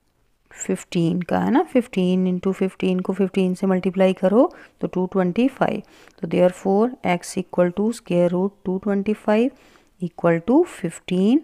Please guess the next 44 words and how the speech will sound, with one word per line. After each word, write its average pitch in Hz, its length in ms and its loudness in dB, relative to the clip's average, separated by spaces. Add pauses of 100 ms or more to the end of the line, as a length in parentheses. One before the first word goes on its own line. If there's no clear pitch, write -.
(720)
सेंटीमीटर, - 960 -6 (640)
ठीक 196 220 -4
है। 240 120 2
ये 220 160 4
आ 196 120 4
गया 196 200 2 (140)
x - 200 -4
हमारे 180 320 0
पास। - 460 -2
Now 180 220 0
यहाँ 180 300 2
से 202 160 0
हम 202 220 2
डी 190 160 0
वन, 202 220 2
डी 202 120 2
टू 208 120 -2
फाइंड 208 320 2
आउट 214 100 4
कर 214 180 2
लेंगे 285 380 6
x 294 120 -12
के, - 140 0
अ, 214 720 2
फ़िफ्टीन 202 520 0
के 208 120 -2
साथ 208 200 0
मल्टीप्लाई 196 520 2
करके 190 300 -2
दोनों 185 280 -2
को। 196 160 -10 (1800)
तो 196 100 -2
ये 185 280 2
आ 180 140 6
गया 180 180 2
हमारे 180 280 2
पास 190 360 2
डी 170 200 0
वन 185 200 2
सेवेंटी 170 400 -2
फ़ाइव 170 300 0
सेंटीमीटर 233 720 4
और 180 200 4
डी 165 200 -2